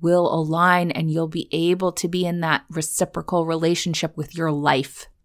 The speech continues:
I often think of the Red Hot Chili Peppers line, and I'm forgetting the name of the song, but it says, "This life is more than just a read-through."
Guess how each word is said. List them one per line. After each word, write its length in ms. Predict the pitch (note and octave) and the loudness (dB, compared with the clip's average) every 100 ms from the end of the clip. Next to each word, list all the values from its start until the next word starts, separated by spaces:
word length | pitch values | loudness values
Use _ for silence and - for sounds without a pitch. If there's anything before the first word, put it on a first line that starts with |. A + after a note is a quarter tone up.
| _ _ _ - | _ _ _ 4
I 140 | E3+ | 8
often 380 | F3 E3 - F3 | 12 10 8 2
think 320 | D#3 D#3+ D3+ - | 2 2 2 2
of 160 | E3 D#3 | 4 6
the 160 | D3+ | 6
Red 220 | D3+ D#3 D#3 | 8 6 6
Hot 220 | D#3 - | 4 4
Chili 240 | E3+ D#3 | 2 2
Peppers 800 | D3+ D#3 D#3 D3 C#3+ D3 - - - | 2 0 4 4 4 2 -2 -6 -6
line, 520 | D#3+ D3+ D3 D3 D3 | 0 2 2 2 0
and 160 | - D#3 | -2 0
I'm 140 | C#3 | -2
forgetting 380 | C3+ D#3 D3 C#3+ | -2 -2 0 0
the 60 | D3 | 0
name 200 | D3 C3+ | 0 0
of 40 | |
the 60 | D3 | -2
song, 580 | - D3+ D3+ D3+ D#3 - | 0 2 2 0 -4 6
but 640 | F3 D#3 D#3+ - - - - | 8 8 6 2 -4 -6 -2
it 180 | D#3+ - | -2 -2
says, 880 | - D#3 D3+ D3 C#3+ C#3+ D3 - - _ _ _ _ | 2 4 6 6 4 0 -4 -10 -12 _ _ _ _
"This 240 | E3+ E3+ - | 2 2 6
life 320 | F3 E3 D#3+ | 8 8 6
is 160 | D#3+ E3 | 0 4
more 240 | E3 D#3+ | 6 6
than 140 | D#3+ | 6
just 260 | D#3+ D#3 - | 4 2 2
a 60 | D3+ | 0
read-through." 840 | D3+ D3+ D3+ - D#3+ D3 E3+ F3 | 4 4 2 -2 -4 -2 -4 -6